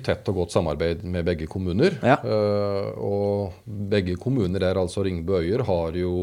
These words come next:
Speaker 1: Kvitfjell og Hafjell, eh, som en veldig viktig del av næringssatsinga i kommunen.
Speaker 2: Mm.
Speaker 1: Eh, men det er jo skiftende kommunestyrer, og det har vært veldig mye utskiftning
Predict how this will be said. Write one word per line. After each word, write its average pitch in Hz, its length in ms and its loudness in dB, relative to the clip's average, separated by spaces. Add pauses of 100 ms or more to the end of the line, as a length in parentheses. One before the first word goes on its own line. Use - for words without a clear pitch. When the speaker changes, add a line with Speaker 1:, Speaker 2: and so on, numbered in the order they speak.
(680)
Speaker 1:
Kvitfjell 87 580 -2
og 87 140 -2
Hafjell, 90 640 0 (120)
eh, 92 500 -4
som 98 260 -8 (480)
en 104 160 -2
veldig 92 260 2
viktig 95 400 -4
del 82 320 -2
av 92 220 -2
næringssatsinga 87 1160 -4
i 85 160 -4
kommunen. 110 520 0
Speaker 2:
Mm. 156 320 4 (560)
Speaker 1:
Eh, 104 640 2 (100)
men 117 180 -2
det 135 100 4
er 104 100 4
jo 131 140 2
skiftende 98 720 -2 (560)
kommunestyrer, 117 840 2 (400)
og 131 180 2
det 127 80 6
har 127 80 6
vært 123 180 6
veldig 113 240 4
mye 120 220 2
utskiftning 101 640 -4